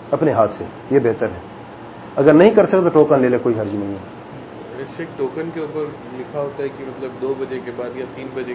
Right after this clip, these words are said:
Speaker 2: کے بعد آپ اپنا احرام کھول لیں، اس طریقے سے۔ تو اب وہ قربانی ہوئی ہے نہیں ہوئی ہے، اس وقت کے اندر اندر یہ حاجی کو نہیں پتا ہوتا۔
Speaker 1: نہیں، آپ نے وکیل بنا دیا نا،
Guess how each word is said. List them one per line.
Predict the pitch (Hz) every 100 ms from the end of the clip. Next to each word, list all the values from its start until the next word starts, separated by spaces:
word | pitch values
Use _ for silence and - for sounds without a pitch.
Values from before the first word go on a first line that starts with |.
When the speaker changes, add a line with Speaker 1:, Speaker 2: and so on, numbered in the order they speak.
| 123
Speaker 2:
کے | 113
بعد | 117 117 - - 127
آپ | 127
اپنا | 123 127
احرام | 123 117 120 120 -
کھول | 117
لیں، | 110 107 - - -
اس | 127 -
طریقے | 120 107 117
سے۔ | 113 - - - - - - - - -
تو | 139
اب | 147 147
وہ | 147
قربانی | 139 139 143 151 139
ہوئی | 139 147 147
ہے | 139 139 127
نہیں | 139 139
ہوئی | 131 131
ہے، | 131
اس | 117 135 120 - - - 113 -
وقت | 139 - -
کے | 139
اندر | 120 123 120 123 127
اندر | 120 117 120 113 - - - -
یہ | 135
حاجی | 135 131 139
کو | 143
نہیں | 139 139
پتا | 123 113
ہوتا۔ | 104 101 107 160
Speaker 1:
نہیں، | 156 143
آپ | 147 170
نے | 185 175 - - - - - - - - -
وکیل | 131 175 165
بنا | 135 147
دیا | 151
نا، | 113